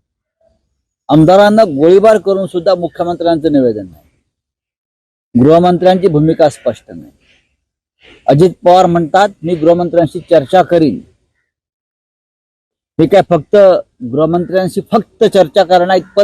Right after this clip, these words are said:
ते प्रकरण सौम्य आहे का? सामान्य जनतेने अशा प्रकारे कायदा हातात घेतला असता आणि तो जर एखाद्या विरोधी पक्षाचा कार्यकर्ता असता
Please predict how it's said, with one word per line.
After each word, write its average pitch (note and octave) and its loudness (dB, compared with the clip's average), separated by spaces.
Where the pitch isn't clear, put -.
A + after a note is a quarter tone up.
ते G#3 -2
प्रकरण F3+ -2
सौम्य E3 0
आहे C#3+ 4
का? D#3+ -6
सामान्य G3+ 2
जनतेने F3 0
अशा F#3+ -4
प्रकारे G3 0
कायदा E3+ 0
हातात D#3 -2
घेतला F#3+ 0
असता C#3 -2
आणि C#3+ -4
तो F3+ -2
जर F#3+ 2
एखाद्या F3 0
विरोधी E3+ 0
पक्षाचा F#3 -2
कार्यकर्ता F3+ 0
असता G2 -14